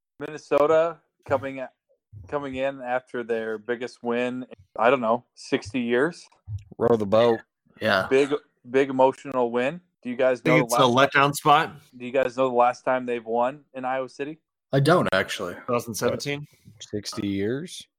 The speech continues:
Speaker 1: Nineteen ninety-nine.
Speaker 2: Mm, that's
Speaker 3: Hmm.
Speaker 2: not sixty.
Speaker 3: What a great year.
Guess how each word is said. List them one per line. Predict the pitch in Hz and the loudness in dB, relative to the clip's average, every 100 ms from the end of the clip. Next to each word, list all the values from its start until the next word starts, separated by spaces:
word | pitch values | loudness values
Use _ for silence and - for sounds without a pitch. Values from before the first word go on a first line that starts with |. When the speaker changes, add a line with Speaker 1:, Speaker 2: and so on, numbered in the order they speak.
| _ _ | _ _
Speaker 1:
Nineteen | 131 156 - 180 175 | -6 -6 -8 -12 -4
ninety-nine. | 165 170 175 170 135 104 _ _ _ _ 110 107 - - | -2 -2 0 0 0 -6 _ _ _ _ -18 -18 -20 -12
Speaker 2:
Mm, | - 143 110 - - | -8 -6 -6 -10 -10
that's | 104 139 135 | -4 -4 -2
Speaker 3:
Hmm. | 101 | -4
Speaker 2:
not | 95 - | -4 -4
sixty. | - 92 - 87 - _ _ _ - | -6 -6 -8 -12 -12 _ _ _ -6
Speaker 3:
What | 139 | -6
a | |
great | - 107 101 | -2 -2 -2
year. | 101 92 92 | -2 -4 -4